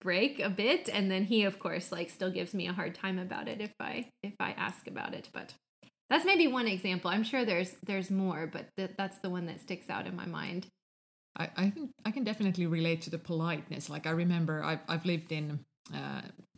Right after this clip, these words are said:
Speaker 2: in Germany for, uh, four plus one years. So, so in two, on two occasions, and also in Latin America, in Mexico, Nicaragua, and, and Uruguay. And I think what's definitely different in Finland is just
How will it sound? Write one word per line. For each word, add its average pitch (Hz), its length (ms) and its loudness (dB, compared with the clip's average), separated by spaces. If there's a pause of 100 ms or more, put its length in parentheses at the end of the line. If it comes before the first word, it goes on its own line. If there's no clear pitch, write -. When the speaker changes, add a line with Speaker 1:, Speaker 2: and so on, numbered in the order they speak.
(120)
Speaker 2:
in 156 120 0
Germany 202 520 4
for, 147 500 -4
uh, - 180 -8 (220)
four 151 340 0
plus - 360 -4
one 151 240 -2
years. 170 360 -2
So, - 380 -6
so - 160 -6
in 147 160 -4
two, 156 320 -2
on 160 140 0
two 165 240 2
occasions, 170 580 0
and 151 140 -2
also 147 240 -4
in 147 120 -2
Latin 151 280 0
America, 143 520 -6
in 92 120 -8
Mexico, 101 680 -8
Nicaragua, 110 640 -8
and, 95 140 -8
and 139 220 -8
Uruguay. 214 460 0 (500)
And 160 100 4
I 165 60 6
think 180 260 4
what's 170 240 2
definitely 170 560 4
different 151 480 -2
in 151 140 -2
Finland 151 440 -4
is 143 160 -2
just - 260 -6